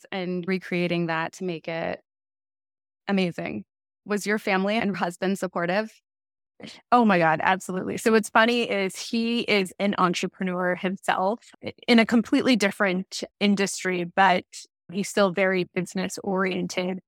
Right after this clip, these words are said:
Speaker 2: And so as I was transitioning out of my assistant role, him and I went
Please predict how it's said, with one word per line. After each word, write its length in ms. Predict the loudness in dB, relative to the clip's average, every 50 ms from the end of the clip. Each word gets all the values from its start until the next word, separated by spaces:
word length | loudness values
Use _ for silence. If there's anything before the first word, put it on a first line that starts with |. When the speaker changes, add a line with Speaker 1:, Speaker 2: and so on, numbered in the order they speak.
| _ -20 -20 -16 _ 0
Speaker 2:
And 160 | 0 0 0
so 500 | 2 2 4 6 6 6 6 4 0 -2 -2 2
as 260 | 4 4 4 4 4 2
I 80 | 0
was 180 | 0 0 -2 -4
transitioning 760 | -4 -4 -4 -2 -2 -4 -4 -6 -6 -4 -2 -2 -2 -2 -2 0
out 180 | 0 0 0
of 140 | 0 -2 -2
my 320 | -2 -2 0 0 -2 -4 -4
assistant 540 | -6 -8 -6 -4 -4 -4 -2 -2 -4 -4 -4 -6
role, 640 | -6 0 2 4 6 6 6 4 4 2 -2 -4 _ _ _ _ _ _ _ _
him 280 | -6 -2 0 2 2 4
and 100 | 4 6
I 400 | 6 6 6 4 2 0 -2 -4
went 540 | -6 -6 -4 -2 -2 -2 -4 -6 -8 -14